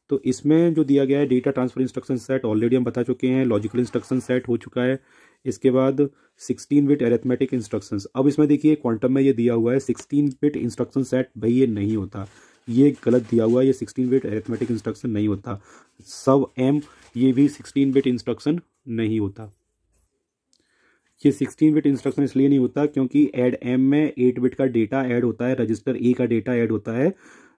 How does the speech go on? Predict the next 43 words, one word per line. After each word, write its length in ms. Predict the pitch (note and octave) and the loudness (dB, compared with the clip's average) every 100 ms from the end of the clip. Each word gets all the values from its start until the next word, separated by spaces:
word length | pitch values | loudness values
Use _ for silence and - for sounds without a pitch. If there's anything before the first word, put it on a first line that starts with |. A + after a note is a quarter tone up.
| - | -2
एक 240 | B2+ A#2+ | 0 0
डेटा 340 | A2 A#2+ C#3+ C#3+ | 4 2 4 0
जो 160 | B2 B2+ | 2 -2
कि 140 | C3+ | 0
मेमोरी 380 | A#2+ A2 A2+ B2 | 0 0 2 2
में 120 | C3 | 2
अवेलेबल 440 | B2+ B2+ B2+ B2+ C3+ | 2 2 2 2 2
है 100 | F3 | 2
और 220 | D3 A2+ | -2 -4
पॉइंटेड 340 | A2+ G#2+ G#2+ A#2+ | -2 -2 -2 0
बाय 180 | A#2 | -2
क्या 140 | A#2 A#2 | -2 -2
है? 140 | C#3 - | -4 -6
एचएल। 360 | - - G2 F#2 _ _ _ - | -12 -4 -4 -4 _ _ _ -4
तो 40 | - | 4
एट 220 | C#3 D3 | 4 6
बिट 140 | D3+ | 0
का 160 | - D#3+ | 0 0
एडिशन 340 | D#3 D3 C#3+ | 2 2 0
है 60 | C#3 | 0
भाई, 120 | C3+ | 0
सिक्सटीन 360 | C#3 B2+ - C#3+ | -2 -6 -2 -2
बिट 100 | C3+ | -2
का 120 | C3+ | -2
है 100 | A2+ | 0
ही 80 | B2 | 0
नहीं, 180 | B2 A#2 _ _ _ A#2+ | 0 -4 _ _ _ -2
ना 160 | B2 | 4
इसमें 240 | C#3 C3 C#3 | 4 2 0
सिक्सटीन 340 | A#2+ - C3+ | -2 -2 0
बिट 100 | C3 | 0
का 100 | - | 2
ये 60 | B2+ | -2
सब्ट्रैक्शन 460 | A#2+ G#2+ A#2 A#2+ | -2 -4 -4 -2
है, 80 | A#2+ | 0
ये 100 | A#2 | 0
भी 160 | A#2 B2+ | 2 2
एट 120 | A#2 | 2
बिट 120 | A2+ | -2
का 100 | - | -6
सब्ट्रैक्शन 400 | A2 G#2 G#2+ - | -8 -8 -8 -6
होता 200 | G#2 G2+ | -8 -6
है। 140 | G#2 | -10